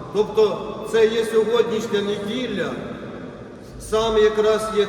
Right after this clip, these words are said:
це той новий день історії людства, День Господній, каже Апокаліпсис, або ще каже, День Воскресіння.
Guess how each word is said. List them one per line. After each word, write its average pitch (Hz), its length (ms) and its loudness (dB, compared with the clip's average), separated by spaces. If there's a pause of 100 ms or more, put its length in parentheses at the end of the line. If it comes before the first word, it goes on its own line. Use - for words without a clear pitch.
це 208 200 2 (880)
той 226 200 4
новий 233 540 0 (100)
день 247 360 4 (640)
історії 226 680 0
людства, 160 680 -8 (380)
День 233 240 2 (200)
Господній, 220 640 0
каже 185 340 -4
Апокаліпсис, 175 720 -8 (480)
або 170 220 -2
ще 208 160 2
каже, 214 360 2 (1160)
День 233 260 4
Воскресіння. 226 960 -4